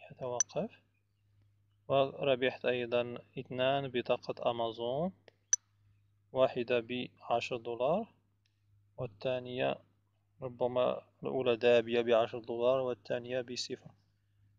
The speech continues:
فاصلة خمسة دولار،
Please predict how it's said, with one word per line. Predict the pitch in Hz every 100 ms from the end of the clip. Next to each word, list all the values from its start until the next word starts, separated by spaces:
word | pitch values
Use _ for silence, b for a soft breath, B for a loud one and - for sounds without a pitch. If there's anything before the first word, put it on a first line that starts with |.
| _ - - - -
فاصلة | 131 120 123 120
خمسة | - 127 120 - 135 - _ _ _ _ _ _ _ _ _ _ _ _ _
دولار، | 127 123 120 117 139 -